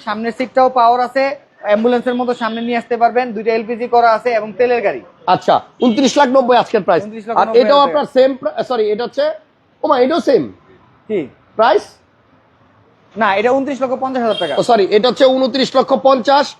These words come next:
Speaker 1: এটা
Speaker 2: এটা হচ্ছে
Speaker 1: ঊনত্রিশ লক্ষ
Speaker 2: ঊনত্রিশ লক্ষ নব্বই,
Speaker 1: নব্বই হাজার টাকা।
Speaker 2: আর এটা হচ্ছে আটচল্লিশ লক্ষ পঞ্চাশ হাজার।
Speaker 1: পঞ্চাশ হাজার টাকা। এখন আমি এটা বলে দিই, আগামীকালকের, আহ, লাইভের জন্য আপনারা ওয়েট করবেন, আমরা ইনশাল্লাহ বিকালে বা রাতে লাইভ করে দেবো। দেখেন, বাইশের গাড়ি চলে আসছে, সেভেন সিটার নন হাইব্রিড।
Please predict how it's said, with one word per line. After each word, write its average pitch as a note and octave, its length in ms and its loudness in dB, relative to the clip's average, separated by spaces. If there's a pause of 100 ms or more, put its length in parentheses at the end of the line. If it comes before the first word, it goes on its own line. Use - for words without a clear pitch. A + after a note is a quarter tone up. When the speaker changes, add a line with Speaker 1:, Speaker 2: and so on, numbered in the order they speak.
Speaker 1:
এটা F#3+ 180 -6
Speaker 2:
এটা G#3 160 2
হচ্ছে A#3+ 160 0
Speaker 1:
ঊনত্রিশ A#3+ 60 2
লক্ষ B3+ 100 2
Speaker 2:
ঊনত্রিশ B3 300 -4
লক্ষ A#3+ 180 2
নব্বই, A#3 400 4
Speaker 1:
নব্বই - 20 4
হাজার G3 200 -2
টাকা। D3 200 -8
Speaker 2:
আর F#3+ 100 2
এটা A#3 100 4
হচ্ছে C4+ 220 0 (120)
আটচল্লিশ B3+ 520 -10
লক্ষ B3 160 -8 (320)
পঞ্চাশ G#3+ 300 2
হাজার। E3+ 140 4
Speaker 1:
পঞ্চাশ A#3+ 120 0
হাজার A3 80 2
টাকা। F#3+ 140 0
এখন B3 360 2
আমি A#3 200 -2
এটা B3 140 0
বলে A#3+ 180 2
দিই, A3 80 0
আগামীকালকের, A3+ 800 0
আহ, F3+ 180 0
লাইভের G3+ 400 0
জন্য A#3 560 0
আপনারা G#3 380 2
ওয়েট G#3 280 0
করবেন, A#3+ 320 -2 (140)
আমরা G3 240 -4
ইনশাল্লাহ G3+ 380 -2
বিকালে G3+ 340 0
বা F#3+ 120 0
রাতে F#3+ 260 -4
লাইভ F#3+ 220 -4
করে G3 100 -6
দেবো। G#3 160 -4 (400)
দেখেন, A3 260 2
বাইশের A#3 320 0
গাড়ি A#3+ 220 2
চলে B3 180 0
আসছে, A#3 200 -4
সেভেন A3+ 360 -2
সিটার G#3+ 240 0
নন G3+ 180 -2
হাইব্রিড। D#3 320 -8